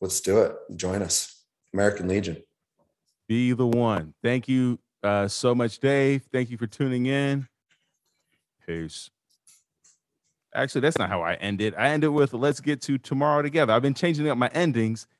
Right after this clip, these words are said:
Speaker 2: and so now it's throwing off my ending rhythm.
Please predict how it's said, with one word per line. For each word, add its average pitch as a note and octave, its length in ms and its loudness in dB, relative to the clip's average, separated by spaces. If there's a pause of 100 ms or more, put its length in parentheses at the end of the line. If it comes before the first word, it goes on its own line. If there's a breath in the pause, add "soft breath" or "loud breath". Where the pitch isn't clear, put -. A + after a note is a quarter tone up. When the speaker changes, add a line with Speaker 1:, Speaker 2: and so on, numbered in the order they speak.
(160)
Speaker 2:
and A#2+ 100 -2
so B2+ 160 4
now C#3 180 4
it's C3 100 0
throwing C#3 280 2
off B2+ 180 4
my B2 180 2
ending B2 480 0
rhythm. G2 400 -2